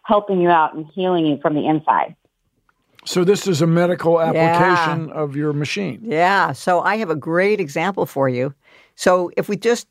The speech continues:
Speaker 3: think about cancer, there's a whole lot of other diseases we could talk about it, but just cancer, um, the best way to solve the cancer problem is to prevent it. So you wanna get all those vaccinations that, you know, for those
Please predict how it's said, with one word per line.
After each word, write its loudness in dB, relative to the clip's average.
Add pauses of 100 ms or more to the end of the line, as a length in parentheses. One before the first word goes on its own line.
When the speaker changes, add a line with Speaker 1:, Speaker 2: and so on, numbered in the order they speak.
(140)
Speaker 3:
think -2
about 0
cancer, -2
there's 0
a 2
whole 2
lot 2
of -4
other -2
diseases -8
we -8
could -8
talk -2
about -2
it, -4
but -6
just -2
cancer, -4 (680)
um, 0 (840)
the -6
best 0
way 2
to 0
solve 2
the -10
cancer -6
problem -2 (320)
is 0
to -10
prevent -2
it. -16 (720)
So 0
you 2
wanna 2
get 2
all 4
those -2
vaccinations -2
that, -2 (180)
you -4
know, -2
for 0
those 0